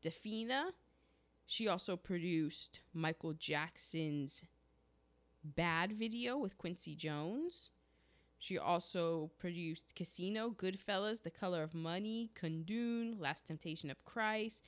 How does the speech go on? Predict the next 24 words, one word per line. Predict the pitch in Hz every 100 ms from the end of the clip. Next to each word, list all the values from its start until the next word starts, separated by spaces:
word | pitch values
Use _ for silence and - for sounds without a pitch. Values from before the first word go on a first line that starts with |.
| - -
The | 139
Grifters. | - 190 214 - 226 220 220 - - -
She | - 190
was | 170 180
married | 202 254 269 269
to | -
Martin | 254 233 240
Scorsese | - 233 226 - 226 226 226
from | - 175
nineteen | 196 214 -
eighty-five | 214 202 190 - 190 185 196
to | 175
nineteen | 180 175 - 175
ninety-one. | 156 165 147 139 117 - - _ _ _ _ _ _ _ _
Screenplay | - - 233 247 - 285 277 -
is | 202
by | - 180 170 160 160 -
Wesley | 180 190 - 147
Strict. | - - 196 403 - - - _ _ _ _ _ _ _
He | - - 233 233
wrote | 208 196 196 185 175 -
Arachnophobia, | 175 180 - 160 - 226 254 269 269 269 277 - _
Batman | 208 - 185 170 165
Returns, | 156 - - 254 254 254 262 262 -